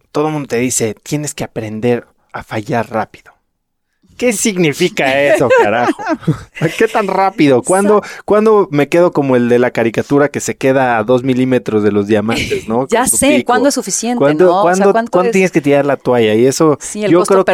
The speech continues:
Speaker 1: ese
Speaker 2: perdido
Speaker 1: es algo
Speaker 2: famoso.
Speaker 1: de mis, no sé si es una virtud o un defecto, pero yo soy demasiado comprometido, demasiado necio.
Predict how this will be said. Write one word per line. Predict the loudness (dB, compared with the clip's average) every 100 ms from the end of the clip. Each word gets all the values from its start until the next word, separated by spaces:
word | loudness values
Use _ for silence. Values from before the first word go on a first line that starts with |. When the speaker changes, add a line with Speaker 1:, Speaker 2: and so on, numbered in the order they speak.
| 2
Speaker 1:
ese |
Speaker 2:
perdido | 4 2
Speaker 1:
es | 2
algo | 2 4 4
Speaker 2:
famoso. | 4
Speaker 1:
de | 4 2
mis, | 0 2 2 2 0 -4 -8 -10 _ _ _ _ _ _
no | -4 -2
sé | -2
si | 0 -2 -2 _ _ _ _ _ -2
es | 0 2
una | 2
virtud | 2 0 2 4 4
o | 2
un | 2
defecto, | 0 0 -4 0 -2 0
pero | 0 2
yo | 2
soy | 2 0
demasiado | 0 0 2 2 0
comprometido, | -2 -4 -2 -4 -2 2 2
demasiado | 2 -4 -4 -4 -2 -6
necio. | -4 -4 -4 -4 -4 -4